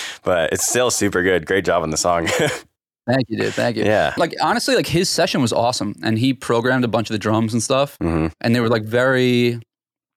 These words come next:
Speaker 2: sometimes it's hard to make, like, electronic drums sound, like, almost live.
Speaker 1: Right.
Speaker 2: And it, I was, it, it was, it was, like, he's definitely a very good drum progr-, programmer also. But going through all the raw guitar stuff, like, that's why I made the main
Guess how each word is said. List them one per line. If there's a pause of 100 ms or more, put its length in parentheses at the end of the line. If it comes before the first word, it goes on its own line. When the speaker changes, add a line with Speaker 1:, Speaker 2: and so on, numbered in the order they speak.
(760)
Speaker 2:
sometimes
it's
hard
to
make,
like,
electronic
drums
sound, (480)
like, (640)
almost
live.
Speaker 1:
Right. (340)
Speaker 2:
And
it,
I
was,
it,
it
was,
it
was, (260)
like,
he's
definitely
a
very
good
drum
progr-,
programmer
also. (280)
But
going
through
all
the
raw
guitar
stuff,
like,
that's
why
I
made
the
main